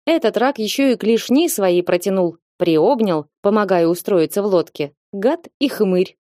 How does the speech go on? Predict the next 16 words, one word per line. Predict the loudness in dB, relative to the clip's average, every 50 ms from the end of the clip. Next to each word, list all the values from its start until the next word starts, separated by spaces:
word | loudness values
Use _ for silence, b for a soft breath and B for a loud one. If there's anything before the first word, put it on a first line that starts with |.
| _ -4
а | -2
ещё | -2 0 0 -2 0 0 0 2
лжец. | 2 2 2 2 0 0 -2 -2 -8 -16 -16 _ _ _ _ _ _ _ -2
«Ну | 2 2 4 4
и | 2
что | 0 -2 -4 0 0 2 2
мы | 2 2 2
там | 2 0 0 0 0
себе | -2 -4 -6 -2 0 0 2
напридумывали?» | 2 0 0 0 0 0 0 0 0 2 2 2 2 2 2 2 0 -2 -4 _ _ _ _ -4
поиздевался | -2 -2 -2 -2 -2 -2 -2 -2 -2 -2 -2 0 0
он, | 2 2 0 -4 _
хватаясь | -8 -4 -4 -2 0 0 0 2 2 0 0 -2 -10 -12
за | -6 -2 -2 -2
шафты | -2 -2 -2 -2 -2 -2 -4 -4 -6 -4 0
вёсел | 2 2 2 2 0 -2 -2 -2 -4